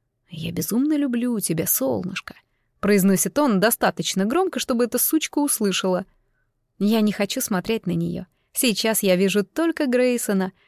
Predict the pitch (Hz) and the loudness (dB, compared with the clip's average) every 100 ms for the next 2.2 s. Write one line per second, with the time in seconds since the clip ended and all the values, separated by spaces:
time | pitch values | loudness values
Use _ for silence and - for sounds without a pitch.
0 | _ 220 196 349 349 220 - 185 180 190 | _ -8 -4 -2 0 0 0 0 0 0
1 | 220 233 175 165 - 185 185 190 - 226 | 0 0 0 0 2 2 2 0 -2 -4
2 | 180 - | -4 -8